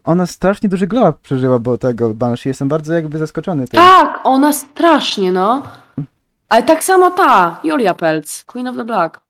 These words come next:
Speaker 2: Ona też.
Speaker 1: <laughs> No, to się to jest bardzo zabawna osoba, ale to prawda,
Speaker 2: To
Speaker 1: też,
Speaker 2: jest
Speaker 1: też zrobiła tego, też zrobiła duży glow up. Jakby nie ma co się
Speaker 2: Progres w ogóle zrobiła duży,
Speaker 1: No oprócz tego,
Speaker 2: moim
Speaker 1: że wiesz,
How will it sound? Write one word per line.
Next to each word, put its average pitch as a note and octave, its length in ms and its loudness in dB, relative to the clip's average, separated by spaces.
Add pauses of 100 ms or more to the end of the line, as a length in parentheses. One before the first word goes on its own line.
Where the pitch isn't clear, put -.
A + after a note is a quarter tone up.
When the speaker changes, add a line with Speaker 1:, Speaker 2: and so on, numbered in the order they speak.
Speaker 2:
Ona A#3 220 0
też. A#3+ 500 0 (120)
Speaker 1:
<laughs> C#3+ 200 0
No, F3+ 320 4 (380)
to D3 100 0
się D#3+ 160 0
to D#3 100 2
jest D3+ 300 2
bardzo D#3 240 0
zabawna D3+ 520 2
osoba, C#3 360 0
ale D3+ 180 2
to D3+ 100 -4
prawda, F3 300 0
Speaker 2:
To G#3+ 60 4
Speaker 1:
też, G#3 80 2
Speaker 2:
jest - 320 -6 (200)
Speaker 1:
też E3+ 160 0
zrobiła A#2 420 0
tego, G2+ 280 -8
też A3+ 160 -2
zrobiła A#2+ 320 0
duży A2 200 -6
glow G#2+ 220 -4
up. G#2+ 40 -10 (120)
Jakby C3+ 200 -2
nie E3+ 80 4
ma E3 100 2
co - 80 2
się C5 80 6
Speaker 2:
Progres C#4+ 300 4
w G#3+ 60 -2
ogóle G3+ 300 4
zrobiła F#3+ 500 0
duży, F3 460 -4 (260)
Speaker 1:
No C#3+ 120 2
oprócz D#3 220 0
tego, F3 200 0
Speaker 2:
moim E3+ 120 4
Speaker 1:
że E3 60 2
wiesz, D#3 80 2